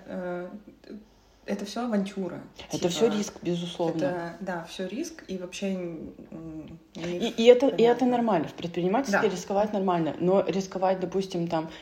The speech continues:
Speaker 2: пять тысяч, десять тысяч, там, тридцать тысяч, ну, окей, ладно, можно рискнуть. А когда риск, типа, гораздо больших, и это все твои накопления,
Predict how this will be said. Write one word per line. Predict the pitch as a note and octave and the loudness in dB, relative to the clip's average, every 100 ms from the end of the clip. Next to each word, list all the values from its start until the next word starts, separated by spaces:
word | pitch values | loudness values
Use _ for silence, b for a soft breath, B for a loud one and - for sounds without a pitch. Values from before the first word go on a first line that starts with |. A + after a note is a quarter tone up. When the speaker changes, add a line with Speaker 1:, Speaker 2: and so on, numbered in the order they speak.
| B | B
Speaker 2:
пять | G3+ F#3 F3+ | 4 4 4
тысяч, | F3+ E3 E3 | -2 -2 2
десять | F3+ F3 - | 2 2 -4
тысяч, | E3+ - | -4 -4
там, | - | -8
тридцать | - G#3 A#3 C#4 - - | -4 0 2 0 -2 -2
тысяч, | F3 - - B B | 0 0 -8 B B
ну, | E3+ G#3 A#3+ G#3+ | 0 2 4 4
окей, | - F#3+ E3 | 4 2 4
ладно, | D#3 D#3+ D#3+ D3 | 2 2 0 -2
можно | D#3+ F3 E3+ | 0 0 0
рискнуть. | D3+ D3 - D#3+ D3 D3 B B B | -2 -6 -4 -4 -4 -8 B B B
А | D#3 | -2
когда | D#3 D#3+ F#3 G3 F#3 - | -2 0 2 4 4 4
риск, | D#3 F3+ F#3+ - | 2 2 0 -4
типа, | - E3+ E3 | -6 0 2
гораздо | E3+ F#3 F#3 F3+ | 4 4 2 0
больших, | E3+ C#4+ E4 - D#3 - B B - | 6 6 6 -2 -4 -4 B B 0
и | G#3 | 6
это | F#3+ F3+ | 6 4
все | F3 - F#3+ D#3+ | -4 0 2 2
твои | D3+ D3+ | 0 -2
накопления, | D3 C#3+ - D3 C#3 C3+ - | -2 -4 -4 -2 -2 -2 -6